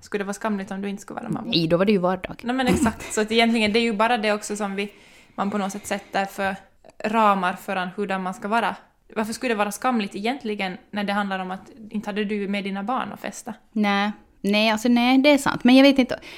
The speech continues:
Speaker 2: Kanske det också var liksom för att... Okej, nej, jag ska berätta hur det var. Ja, alltså Lo var kanske typ ett halvår eller någonting. Hon var inte någon gammal. Och så, så var, skulle jag som nu då, ehm,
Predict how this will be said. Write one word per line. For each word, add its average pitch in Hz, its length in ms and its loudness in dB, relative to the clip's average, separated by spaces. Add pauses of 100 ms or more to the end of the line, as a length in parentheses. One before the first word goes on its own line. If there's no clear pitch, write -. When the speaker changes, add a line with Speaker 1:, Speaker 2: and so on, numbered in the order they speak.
(240)
Speaker 2:
Kanske 262 220 4
det 262 100 8
också 226 200 4
var 196 120 4
liksom 190 280 0
för 196 140 0
att... 185 220 0 (220)
Okej, - 240 0
nej, 220 100 6
jag 214 80 4
ska 254 100 0
berätta 247 240 4
hur 196 60 0
det - 60 -2
var. - 100 -8 (680)
Ja, 262 480 4
alltså 220 300 2 (220)
Lo 262 260 6
var 214 100 6
kanske 165 260 0
typ 156 160 -4
ett 156 100 -8
halvår 160 420 -2 (240)
eller - 120 -4
någonting. 156 240 -4
Hon 202 80 2
var 240 60 4
inte 233 100 2
någon 208 100 0
gammal. 82 300 -2 (340)
Och - 320 -4
så, 214 240 2 (340)
så 185 140 -4
var, 214 100 2
skulle - 280 0
jag 180 100 2
som 170 220 0
nu 156 80 0
då, 143 200 4 (140)
ehm, 147 460 0